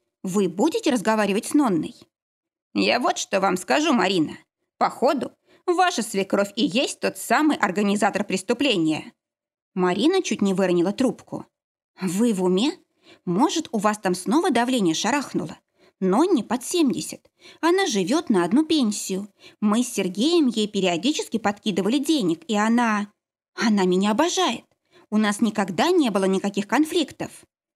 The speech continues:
«И все-таки», упрямо произнес Ковалев, «это именно тот диспансер на Новосибирской. Гальперин там наблюдался не один год. Такие совпадения, Марина, всегда вызывают подозрения.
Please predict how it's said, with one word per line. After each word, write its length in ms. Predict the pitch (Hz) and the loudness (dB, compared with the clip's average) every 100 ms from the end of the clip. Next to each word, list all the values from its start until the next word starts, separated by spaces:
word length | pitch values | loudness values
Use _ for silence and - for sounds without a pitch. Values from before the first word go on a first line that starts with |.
| _ _ _ - | _ _ _ -4
«И 180 | - - | -2 -2
все-таки», 760 | - 359 294 - - - - _ _ _ _ | -4 -2 -2 -4 -8 -8 -12 _ _ _ _
упрямо 520 | 190 - 180 302 359 | -8 -2 0 2 2
произнес 440 | 202 185 202 165 | 0 0 0 0
Ковалев, 600 | - 185 196 233 - - _ _ _ _ - | -2 -4 -2 -2 -6 -16 _ _ _ _ -4
«это 260 | 190 - | -2 0
именно 380 | 196 196 220 302 | 0 2 2 0
тот 320 | 320 247 196 | 0 0 0
диспансер 680 | 185 185 190 190 - 214 294 - _ | -2 -4 -2 -2 -2 -4 -6 -10 _
на 180 | 214 202 | -2 0
Новосибирской. 960 | 190 180 185 233 247 - - - - _ _ _ _ | 2 0 0 0 -2 -2 -8 -16 -18 _ _ _ _
Гальперин 640 | 214 208 196 - 240 330 277 | -2 0 0 -2 -2 2 0
там 240 | 208 196 | 2 0
наблюдался 600 | 190 185 196 202 180 - 190 | 0 0 0 2 0 -2 0
не 120 | 185 | 0
один 320 | 202 240 294 | 0 2 2
год. 360 | 226 - _ _ _ _ _ _ | 2 -2 _ _ _ _ _ _
Такие 340 | 196 196 220 | -4 0 -2
совпадения, 680 | 208 196 - 190 269 381 220 | -2 -4 -2 -2 0 0 2
Марина, 460 | 175 208 160 - - _ | 2 2 0 -4 -10 _
всегда 440 | - 403 349 262 | -6 -2 2 2
вызывают 480 | 185 208 196 190 175 | 0 0 0 0 -2
подозрения. 720 | 175 185 196 240 156 151 160 | -2 0 0 0 0 -2 -4